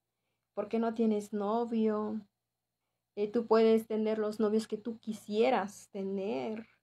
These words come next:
¿sí? Como ahorita. Ahorita realmente, ahorita en la vida actual, ahorita en que estamos, muchas chicas ya no les interesa para nada encontrar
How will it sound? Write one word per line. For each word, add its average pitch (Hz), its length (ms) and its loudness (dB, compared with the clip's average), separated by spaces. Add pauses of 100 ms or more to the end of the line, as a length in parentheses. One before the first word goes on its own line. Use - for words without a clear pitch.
(480)
¿sí? 285 200 -10 (1120)
Como 226 200 2
ahorita. 269 500 0 (520)
Ahorita 220 220 0
realmente, 294 500 2
ahorita 254 360 6
en 254 140 2
la 233 80 4
vida 254 200 0
actual, 254 340 -4
ahorita 240 260 -2
en 247 60 -2
que 247 80 -2
estamos, 233 540 -8 (240)
muchas 277 320 -4
chicas 302 420 -2
ya 269 100 2
no 269 140 2
les 277 180 0
interesa 254 520 0
para 226 280 -4
nada 220 520 -2 (420)
encontrar 220 840 2